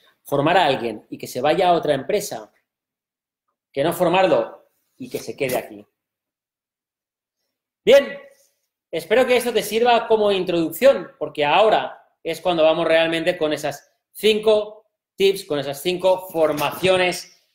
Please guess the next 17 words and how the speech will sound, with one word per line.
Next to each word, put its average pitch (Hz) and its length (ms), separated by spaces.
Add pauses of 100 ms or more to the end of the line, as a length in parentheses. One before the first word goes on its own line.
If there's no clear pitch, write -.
que 156 120
tenemos 170 600
para 135 260
hoy. 135 340 (760)
Sí, 226 240
Luis 190 160
Enrique, 175 480
las 147 220
novedades 170 500
ya 185 80
están 180 200
para 175 160
el 170 60
día 185 160
cinco 190 560
de 185 260
agosto. 156 1000